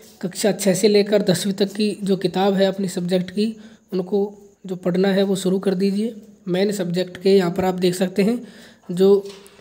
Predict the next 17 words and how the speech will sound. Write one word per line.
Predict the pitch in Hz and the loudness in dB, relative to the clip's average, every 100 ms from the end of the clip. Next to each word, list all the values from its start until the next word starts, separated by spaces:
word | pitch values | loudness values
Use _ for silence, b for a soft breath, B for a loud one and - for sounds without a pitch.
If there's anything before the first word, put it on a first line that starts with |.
| B | B
एक | 190 | -2
सौ | - | 0
बीस | 175 196 202 | 2 2 0
अंक | - 196 175 | 0 -2 -2
अर्थात | - 185 214 214 | -4 0 0 0
साठ | - 190 202 | -2 -2 -2
प्रश्न | 196 220 208 | -2 0 0
आपकी | 196 208 | -2 0
main | 196 190 | 2 2
subject | 196 175 180 190 | 0 0 -2 -2
के | - | 2
आने | 190 180 | 2 4
वाले | 175 175 | 2 0
हैं, | 170 160 170 | -2 -6 -4
जो | 180 | -2
तो | 185 | 0
आपके | 202 180 - 196 | 2 0 0 2